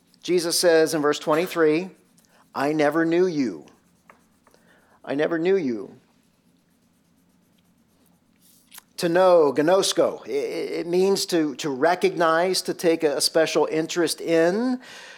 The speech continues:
Um, the Hebrew word yada is equivalent in many ways in, in, in the Old Testament. Let me show you this. Prophet Amos writes,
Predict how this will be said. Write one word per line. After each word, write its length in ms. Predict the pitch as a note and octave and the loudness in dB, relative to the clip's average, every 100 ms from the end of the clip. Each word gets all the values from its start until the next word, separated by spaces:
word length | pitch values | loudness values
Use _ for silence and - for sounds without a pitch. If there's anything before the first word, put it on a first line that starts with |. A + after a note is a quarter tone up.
| - - - | -20 -20 -6
Um, 720 | A#2+ B2+ B2 A#2+ A2+ G#2 - _ - | 0 2 2 0 -4 -10 -14 _ -6
the 80 | |
Hebrew 340 | E3 B3+ C4+ C4 | -2 0 0 2
word 320 | A3 A3 F#3 | 4 4 2
yada 640 | D3+ D3 C#3+ D3+ F#3 A3+ F3+ | 0 2 2 4 4 2 2
is 280 | E3+ C#3+ | 2 2
equivalent 640 | E3+ D#3 - G3 G#3 G3 D#3+ | -2 -4 0 2 4 2 0
in 160 | D#3+ D#3+ | 0 2
many 200 | E3+ E3 | 2 2
ways 440 | D#3 E3 G#3 F#3 | 4 4 2 0
in, 160 | E3 C3 | -4 -6
in, 360 | - C#3 C3 - | -6 -4 -6 -6
in 140 | D3 | -2
the 80 | D3 | 0
Old 180 | C#3 D3 | 0 0
Testament. 540 | D3 - - F#3+ A3 | -2 -2 -2 -4 -2
Let 80 | D#3+ | -4
me 80 | D3+ | -2
show 160 | E3+ | 0
you 120 | D#3 | 0
this. 500 | A#2+ D#3 B2+ B2 - - _ _ _ _ _ _ _ _ _ | 2 2 2 -2 -8 -14 _ _ _ _ _ _ _ _ _
Prophet 280 | F#3 F3+ F3+ | -2 0 0
Amos 420 | D#3 E3 D#3 B2+ | 0 0 0 -2
writes, 540 | C#3+ C3 A#2 - - | -2 -2 -2 -4 -6